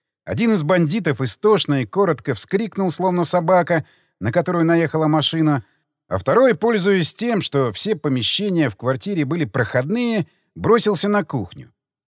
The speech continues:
Зазвенело оконное стекло, выбитое вместе с рамой,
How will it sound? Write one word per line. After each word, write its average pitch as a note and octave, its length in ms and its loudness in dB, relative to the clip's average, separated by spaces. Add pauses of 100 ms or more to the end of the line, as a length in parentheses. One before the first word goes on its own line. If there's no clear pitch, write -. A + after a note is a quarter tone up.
(160)
Зазвенело G3+ 580 2
оконное F#3 540 2
стекло, G#3 580 2
выбитое F3 520 0
вместе E3 380 0
с - 120 0
рамой, E3 440 4